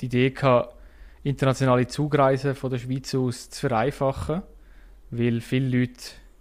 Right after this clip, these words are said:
haben irgendwie das Gefühl, Zugfahren wäre zwar etwas, was sie gerne würden machen, aber sie wissen nicht so genau, wie das funktioniert,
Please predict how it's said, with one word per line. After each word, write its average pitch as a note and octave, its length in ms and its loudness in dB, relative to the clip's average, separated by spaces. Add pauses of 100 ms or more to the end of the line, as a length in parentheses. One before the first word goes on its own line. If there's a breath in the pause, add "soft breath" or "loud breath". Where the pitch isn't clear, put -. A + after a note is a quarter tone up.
(800 soft breath)
haben B2 140 0
irgendwie B2 160 4
das - 80 -4
Gefühl, C3 260 0
Zugfahren C3+ 540 4
wäre B2+ 180 4
zwar - 160 0
etwas, B2+ 220 0
was B2 120 0
sie C3 100 0
gerne B2+ 280 2
würden B2 220 0
machen, C#3 320 2
aber B2 200 0
sie B2 140 -2
wissen B2+ 240 -2
nicht B2 140 -4
so A#2+ 40 -6
genau, A#2 360 -2
wie A#2 100 0
das A2+ 140 -4
funktioniert, B2+ 880 -2